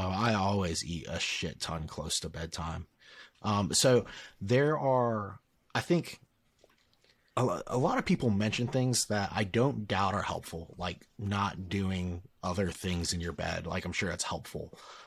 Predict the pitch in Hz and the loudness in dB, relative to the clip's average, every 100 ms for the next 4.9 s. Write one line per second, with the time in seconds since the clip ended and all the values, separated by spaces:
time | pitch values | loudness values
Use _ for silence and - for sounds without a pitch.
0 | - 87 85 85 82 82 _ _ - - | -8 -2 0 0 -4 -8 _ _ -20 -14
1 | - 87 85 82 - 98 98 98 92 90 | -6 -4 -2 -4 -6 -4 -2 -2 -2 -4
2 | 87 87 95 92 87 85 87 85 80 82 | -2 -4 -4 -2 -2 -4 -2 -2 -4 -6
3 | - 85 85 82 85 82 80 92 82 82 | -6 -6 -4 -2 -2 -2 -2 0 0 -2
4 | 80 78 78 - 85 80 78 82 | -4 -6 -8 -12 -10 -8 -6 -8